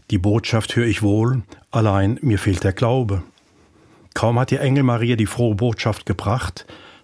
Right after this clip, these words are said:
da hat sie schon Einwände. „Wie soll das geschehen? Kann ich mich auf Gottes Zusage verlassen und ihr Glauben schenken? Wie soll ich dich empfangen?“ Diese Maria ist hellwach und ein kritischer Geist.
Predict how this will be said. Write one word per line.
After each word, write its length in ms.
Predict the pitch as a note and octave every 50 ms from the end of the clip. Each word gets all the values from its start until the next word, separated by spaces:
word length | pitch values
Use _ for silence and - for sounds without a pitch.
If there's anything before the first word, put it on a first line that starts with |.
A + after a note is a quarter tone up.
| _ _
da 140 | - G#2+ G#2
hat 120 | A2 -
sie 100 | - A2+
schon 180 | - - C#3 E3
Einwände. 600 | D#3+ D#3+ D3+ A#2+ G2 G2 F2+ F#2 F2+ - A#2 G#2+ - - _ _ _ _ _ _ - -
„Wie 100 | A2+ G#2+
soll 180 | G2 A2 G#2+ G2+
das 200 | G#2 G2 - -
geschehen? 600 | A2+ - - D3+ D3+ D3 D3 A#2+ G2+ F#2+ F2 - _ _ _ - _ _ _ _ - _ _ _
Kann 140 | - A2+ G#2
ich 160 | G#2+ G2+ -
mich 140 | A2+ - B2+
auf 140 | A2 - -
Gottes 300 | - G#2+ - G#2 - -
Zusage 500 | - - A#2+ A2 G2 G#2+ G2+ G2+ G2 F#2+
verlassen 600 | - - F#2+ F2 G2 A#2+ - - - D3+ D3+ D3+
und 160 | C#3 A2 -
ihr 100 | - F#2
Glauben 360 | - - F#2 F#2 - - C3+
schenken? 580 | A#2+ - - C#3+ D#3 D3+ - - D#3 D3 A#2+ G#2 - _ _ _ _ _ - - - -
Wie 120 | - G#2
soll 200 | F#2 G2+ G#2 G#2
ich 100 | G2 -
dich 180 | - A2+ - -
empfangen?“ 560 | G2+ F#2+ - - C#3+ C#3 C3+ C3 A#2+ A2 - - _ _ _ _ _ _ _ _ _ _ _ _ - - _ - - - - - - - - - -
Diese 160 | - G2+ F2+
Maria 400 | G#2+ G#2+ G#2+ G2+ G2+ G#2+ A#2+ B2
ist 260 | A2 G#2+ F#2+ - - -
hellwach 640 | B2 C3+ C#3+ C3 A#2+ A2 F#2+ - - - - -
und 200 | - - A2+ G#2
ein 120 | B2 G2 F2+
kritischer 460 | - - A#2+ A2+ - - - A#2+ G#2
Geist. 500 | G2 A#2 A#2 A2+ F#2 E2+ - - - -